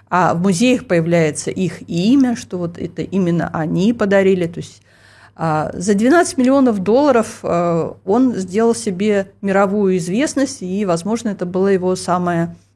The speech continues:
такое удачное вложение денег на рекламу. А, ну, как мы видим, тут все, э, выигрыши, и те, кто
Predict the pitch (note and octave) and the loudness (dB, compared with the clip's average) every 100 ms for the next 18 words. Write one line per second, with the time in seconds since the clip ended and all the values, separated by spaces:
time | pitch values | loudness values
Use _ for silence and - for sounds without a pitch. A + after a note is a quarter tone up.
0 | - E3 E3 D#3+ - F3 F#3 F#3+ F#3 F3 | -18 -8 -2 -2 -2 -2 0 -2 -4 -4
1 | - F3 F3 F3 F3 F#3 F3 E3 E3+ _ | -4 -2 -2 0 -2 0 -2 -4 -6 _
2 | _ - - - F3 F3+ F3+ E3+ E3+ - | _ -20 -18 -8 -2 2 2 0 -4 -16
3 | - F#3 F3 F3+ F3+ D#3 D3+ - _ _ | -8 -2 -2 -2 0 0 -2 -8 _ _
4 | _ - - - - - - _ - E3+ | _ -20 -20 -20 -20 -20 -20 _ -4 0
5 | E3+ - - C4 A#3 - - _ _ _ | 0 -2 -6 -2 -2 -2 -12 _ _ _
6 | - G#3+ G#3+ A3 G#3+ G#3+ E3+ C#3+ C#3+ G3 | -4 -2 2 2 4 2 2 -2 -4 -6
7 | F3 - - - F3+ D3+ C#3+ - _ _ | -6 -8 -8 0 2 2 -2 -10 _ _
8 | F3 D3+ D#3+ F3+ C#4+ D4+ C4 - B3 A3+ | -8 -6 -4 0 0 2 0 -2 -2 -2
9 | F3 E3+ E3+ E3 - D3+ D3 | -2 -4 -4 -4 -6 -6 -6